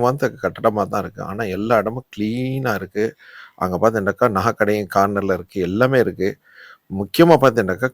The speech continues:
கரும்பு நைட்டு பதினொன்றரை மணி, பன்னெண்டு மணிக்கு கரும்பு ஜூஸ் வித்துக்கிட்டு இருக்காங்க. அது ஒரு இன்ட்ரெஸ்டிங்கா இருந்துச்சு. பழக்கடை சொல்லவே தேவையில்ல. அதுபோல நீங்க கடலை அவிச்சு விக்கிறாங்க பாருங்க, நைட்டு பன்னெண்டு மணி கடலை வித்துக்கிட்டு இருக்காங்க, அவிச்ச கடலை. அதெல்லாம் ரொம்ப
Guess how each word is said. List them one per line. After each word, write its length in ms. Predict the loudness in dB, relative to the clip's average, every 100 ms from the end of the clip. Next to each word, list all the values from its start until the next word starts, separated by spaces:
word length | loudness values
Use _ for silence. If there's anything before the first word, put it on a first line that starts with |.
| 2
கரும்பு 300 | 2 2 2 0
நைட்டு 240 | -2 -4 -6
பதினொன்றரை 480 | -2 0 0 2 2
மணி, 140 | 2 -2 -2
பன்னெண்டு 300 | -2 -2 -2
மணிக்கு 240 | -4 -6 -4
கரும்பு 240 | -4 -4 -6
ஜூஸ் 180 | -6 -8
வித்துக்கிட்டு 320 | -10 -14 -14 -16
இருக்காங்க. 280 | -16 -18 -20 -20 _ -20 -20 -12 -4
அது 100 | 2 2
ஒரு 80 | 2
இன்ட்ரெஸ்டிங்கா 440 | 0 -2 -2 -4 -4
இருந்துச்சு. 260 | -6 -8 -4
பழக்கடை 400 | 2 4 4 0 0
சொல்லவே 320 | 0 2 4 4 2
தேவையில்ல. 360 | -2 -4 -8 -8 -12 -20 -20 _ -2
அதுபோல 400 | 2 4 4 4
நீங்க 160 | -2 -4 -2
கடலை 300 | 2 4 6 6
அவிச்சு 260 | 4 2 -4
விக்கிறாங்க 300 | -4 -2 -2
பாருங்க, 220 | -4 -6 -6
நைட்டு 240 | -6 -6 -8 -6
பன்னெண்டு 300 | -4 -2 -2 -2
மணி 160 | -2 -6 _ _ _ _ _ -4
கடலை 260 | 0 2 0
வித்துக்கிட்டு 320 | -4 -10 -10
இருக்காங்க, 280 | -10 -10 -12 -6 -4
அவிச்ச 220 | -4 -4
கடலை. 260 | -4 -4 -10 -14 _ _ -20 -20 -10 -2
அதெல்லாம் 300 | -2 2 2 2
ரொம்ப 140 | 2